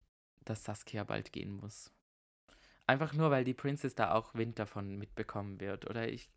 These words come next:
vielleicht plaudert das auch irgendjemand aus. Ich wär auch so, wenn ich dann auf einem Einzeldate wär. Ich meine, ich möchte das auch, dass Leute ehrlich sind zu mir. Das ist ja total legitim, dass sie sich da, da verlieben.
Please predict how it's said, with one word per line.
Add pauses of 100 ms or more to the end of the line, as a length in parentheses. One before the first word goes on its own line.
(120)
vielleicht
plaudert
das
auch
irgendjemand
aus. (2000)
Ich
wär
auch
so,
wenn
ich
dann
auf
einem
Einzeldate
wär.
Ich
meine,
ich
möchte
das
auch,
dass
Leute
ehrlich
sind
zu
mir.
Das
ist
ja
total
legitim,
dass
sie
sich
da,
da
verlieben.